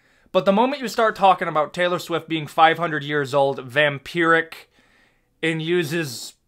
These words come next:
white blood cells to maintain her figure, and you,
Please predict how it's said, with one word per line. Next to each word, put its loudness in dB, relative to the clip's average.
white 0
blood 0
cells 0
to -10
maintain -6
her -8
figure, 0
and -4
you, -6